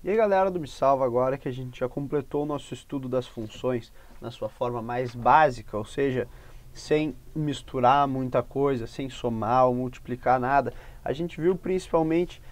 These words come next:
as seguintes funções: polinomiais, exponenciais e logarítmicas e trigonométricas, sempre na forma mais básica delas. Então, como assim? A gente explorou as funções trigonométricas na forma, por exemplo, y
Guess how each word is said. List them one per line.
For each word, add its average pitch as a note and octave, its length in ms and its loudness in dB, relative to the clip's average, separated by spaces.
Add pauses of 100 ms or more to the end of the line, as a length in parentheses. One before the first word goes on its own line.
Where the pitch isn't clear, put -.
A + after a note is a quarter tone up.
(160)
as C#3+ 140 -4
seguintes D#3 360 -8
funções: D3+ 540 -6
polinomiais, B2 920 -4
exponenciais D3 760 -4
e - 20 -12
logarítmicas B2+ 920 -4 (640)
e F3 80 -4
trigonométricas, F#3 1000 2 (260)
sempre G3 520 2
na D#3+ 180 0
forma E3 400 6
mais E3+ 420 -4
básica D#3+ 720 6
delas. E3 440 8
Então, F3+ 360 2
como D#3 220 -2
assim? D#3+ 380 -4 (420)
A - 80 0
gente E3+ 420 -2 (140)
explorou D3+ 400 2
as C#3+ 100 0
funções C3+ 440 -4
trigonométricas E3+ 1000 2 (380)
na F#3 160 4
forma, D3+ 420 6
por C#3 180 0
exemplo, D#3 640 0
y C#3+ 240 0